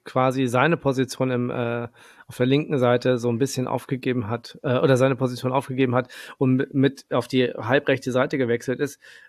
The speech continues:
ähm, wie schnell wir da durchgekommen sind. Ja, dass da keine Zuordnung mehr stattfand mit Irving, äh, und Chiré, der immer wieder zwischen diesen, zwischen dem großen Platz, den du in der Kette hattest, den du gerade angesprochen hast,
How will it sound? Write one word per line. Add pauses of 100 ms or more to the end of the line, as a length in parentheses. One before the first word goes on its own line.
ähm, (260)
wie
schnell
wir
da
durchgekommen
sind. (280)
Ja,
dass
da
keine
Zuordnung
mehr
stattfand (320)
mit
Irving,
äh,
und
Chiré,
der
immer
wieder
zwischen
diesen, (560)
zwischen
dem
großen
Platz,
den
du
in
der
Kette
hattest,
den
du
gerade
angesprochen
hast,